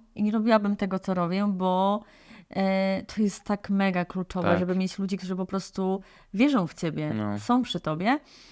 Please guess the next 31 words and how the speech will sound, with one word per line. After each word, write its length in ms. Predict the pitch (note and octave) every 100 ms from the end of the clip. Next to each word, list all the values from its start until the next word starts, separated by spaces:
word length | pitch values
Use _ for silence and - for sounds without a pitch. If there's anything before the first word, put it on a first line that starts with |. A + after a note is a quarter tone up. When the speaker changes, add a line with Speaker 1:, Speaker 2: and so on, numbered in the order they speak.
| G3 - -
Speaker 1:
E, 760 | G3 G3 F#3 F#3 F#3+ F#3+ F#3+ - - _ -
i 720 | G3+ G3+ G3 G3+ G3+ G3 F#3
w 40 | F#3+
momencie, 360 | G#3+ G#3+ G#3+
kiedy 180 | A3+ G3
ty 120 | -
masz 220 | B3 A3+
kryzys, 360 | - G3 F#3+ G3
to 100 | A3
one 180 | A3 G#3+
potrafią 320 | G#3 G#3+ G#3
cię 420 | - G#3+ G#3 G3+ -
tak 140 | A3
jakby 420 | A3 G#3 G#3+ A3 G#3+
Speaker 2:
Mhm. 300 | A2+ A2 A2
Speaker 1:
pokazać, 400 | A3+ A3 A#3+ A#3
gdzie 180 | G#3 A#3
jest 260 | A#3 - -
prawda, 320 | C#4 A3 F#3
że 120 | F#3
to 80 | F#3
nie 180 | A3+ G#3
jest 160 | G3
tak, 120 | E3+
że 60 | F3
jesteś 240 | F3 G3
beznadziejna 680 | E3+ F#3 F3+ F3+ F3 F3 E3+
i 100 | D#3+
nic 240 | F#3 F3+ -
nie 120 | F#3+
umiesz, 440 | F3 F3 G#3 A#3+